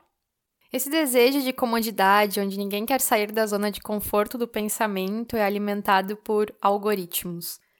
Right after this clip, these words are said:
Infinitos algoritmos, que massageiam o nosso ego, nos colocando cada dia mais em uma confortável bolha, onde lá nós somos os reis. Alimentando somente aquilo que pode nos gerar satisfação,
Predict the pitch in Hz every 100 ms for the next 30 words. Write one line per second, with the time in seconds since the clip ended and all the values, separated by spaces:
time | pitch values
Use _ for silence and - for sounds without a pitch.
0 | _ - 208 196 - 202 226 254 285 269
1 | - _ 220 214 226 220 175 - 175 175
2 | - - _ _ _ - 233 226 254 240
3 | 233 233 247 240 233 226 - 240 220 214
4 | 208 214 - 220 214 226 208 208 - 233
5 | 285 240 254 240 202 220 247 233 220 220
6 | 214 208 214 - 247 233 254 254 240 247
7 | 240 226 196 196 196 _ _ - 196 196
8 | 196 190 247 - _ _ 214 214 - 196
9 | 190 202 208 196 - - - _ _ _
10 | - 240 262 269 262 285 370 - 269 294
11 | 330 320 285 277 - 247 220 240 240 233
12 | 254 220 220 - 233 - 240 247 - 202
13 | 185